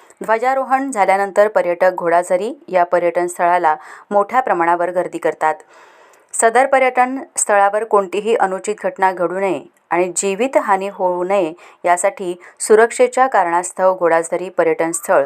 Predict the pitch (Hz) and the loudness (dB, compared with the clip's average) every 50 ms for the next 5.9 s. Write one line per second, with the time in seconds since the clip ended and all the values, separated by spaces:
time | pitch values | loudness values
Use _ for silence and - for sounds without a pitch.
0 | - - - 165 - 165 160 - 165 - 170 165 175 185 185 - 165 160 170 165 | -2 -6 -6 -2 0 0 0 0 -2 -4 -2 -2 -2 -2 -2 -2 -4 -2 -2 -2
1 | 170 165 170 170 180 190 - - 208 220 220 - - 170 165 175 165 165 165 160 | -2 -2 -2 -2 -4 -6 -4 -2 -2 -2 -2 -4 -6 -4 -4 -4 -4 -2 -4 -6
2 | 160 - 170 165 170 180 - 175 151 - - 165 160 156 156 170 214 285 285 - | -6 -6 -6 -6 -6 -4 -4 -4 -4 -4 -4 -2 -2 -2 -4 -4 -6 -6 -8 -10
3 | - - - - - 226 220 220 - 240 233 240 247 277 277 277 220 202 196 190 | -16 -20 -20 -4 0 0 0 2 2 2 2 2 2 0 0 2 2 2 2 2
4 | 185 190 190 180 190 190 - - - 202 180 131 135 - - - - _ - 175 | 0 0 0 0 -2 -6 -8 -4 0 0 0 0 0 -4 -10 -18 -20 _ -4 -2
5 | 196 202 196 214 240 233 226 190 175 170 170 175 180 165 160 165 170 | 0 0 2 2 2 2 2 0 0 0 0 0 -2 -2 -2 -2 -4